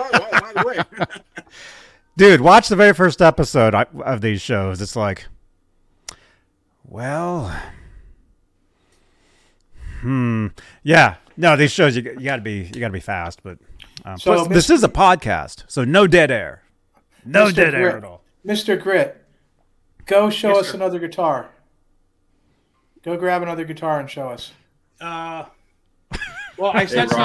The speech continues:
Speaker 1: Robbie.
Speaker 4: out
Speaker 2: Good,
Speaker 4: tonight.
Speaker 2: good question, Robbie.
Speaker 4: Oh, no,
Speaker 1: Robbie.
Speaker 4: he's, he,
Speaker 2: Is that a
Speaker 4: show that
Speaker 2: question?
Speaker 4: one.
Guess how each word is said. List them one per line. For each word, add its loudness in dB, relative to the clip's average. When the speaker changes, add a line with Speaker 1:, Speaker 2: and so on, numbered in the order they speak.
Speaker 1:
Robbie. -2
Speaker 4:
out 2
Speaker 2:
Good, 4
Speaker 4:
tonight. -6
Speaker 2:
good 4
question, 6
Robbie. 2
Speaker 4:
Oh, 0
no, 0
Speaker 1:
Robbie. 0
Speaker 4:
he's, -8
he, -20
Speaker 2:
Is -4
that 8
a 6
Speaker 4:
show 2
that 6
Speaker 2:
question? 2
Speaker 4:
one. -8